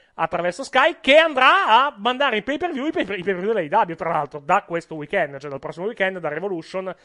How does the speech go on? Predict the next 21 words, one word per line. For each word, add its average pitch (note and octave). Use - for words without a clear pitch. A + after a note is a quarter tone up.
andranno F3
in F3
onda E3+
anche G3
i -
pay-per-view D#3+
A -
E F#3
W, C#3+
perché C#3+
comunque D3+
il, D#3
l'impegno E3
con D#3
i C#3+
pay-per-view D3
W D3
W D#3+
E E3
finirà D#3
con, D#3+